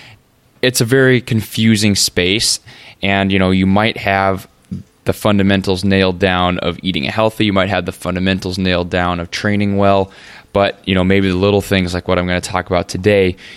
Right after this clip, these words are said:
you don't really know what to do. And I am answering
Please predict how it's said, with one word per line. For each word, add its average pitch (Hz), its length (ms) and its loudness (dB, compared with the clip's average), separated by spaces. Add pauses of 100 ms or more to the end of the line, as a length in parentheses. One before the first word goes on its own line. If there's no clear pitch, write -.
you 101 100 2
don't 110 320 0
really 95 220 4
know 90 160 2
what 87 180 -2
to 98 100 -2
do. 80 300 -4 (540)
And 101 100 -2
I 110 300 0
am 135 160 2
answering 104 760 2